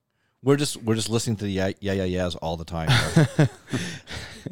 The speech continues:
Speaker 2: We're gonna get Karen O on the show next week.
Speaker 1: <laughs> Right,
Speaker 2: Um,
Speaker 1: yes.
Speaker 2: yeah, so we'll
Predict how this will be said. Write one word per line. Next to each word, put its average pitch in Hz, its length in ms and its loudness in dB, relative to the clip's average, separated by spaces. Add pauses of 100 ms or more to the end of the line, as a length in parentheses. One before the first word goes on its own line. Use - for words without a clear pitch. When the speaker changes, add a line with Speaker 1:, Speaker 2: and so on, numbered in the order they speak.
(640)
Speaker 2:
We're 147 80 4
gonna 139 120 6
get 139 180 4
Karen 120 300 4
O 110 140 6
on 107 140 4
the 104 60 0
show 107 220 4
next 101 280 -2
week. 110 420 2
Speaker 1:
<laughs> - 0 -
Right, 147 240 4
Speaker 2:
Um, 92 100 -2
Speaker 1:
yes. 101 120 -10 (640)
Speaker 2:
yeah, 92 240 2
so 101 220 0
we'll 151 320 6